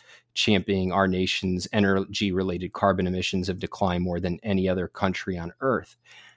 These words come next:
Um, so I think there's ways in which it's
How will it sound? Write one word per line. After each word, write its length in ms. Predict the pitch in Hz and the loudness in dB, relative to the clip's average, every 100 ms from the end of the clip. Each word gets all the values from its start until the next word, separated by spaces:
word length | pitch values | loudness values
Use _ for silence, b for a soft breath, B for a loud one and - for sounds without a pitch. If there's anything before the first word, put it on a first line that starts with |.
| b | b
Um, 400 | 123 107 95 - _ | 6 8 8 2 _
so 140 | - | 0
I 40 | 107 | 2
think 160 | 120 | 2
there's 240 | - 104 92 | 2 0 2
ways 380 | 95 110 107 95 | 4 6 6 4
in 80 | |
which 240 | 95 92 - | 2 -2 -6
it's 320 | 92 - - | -8 -8 -10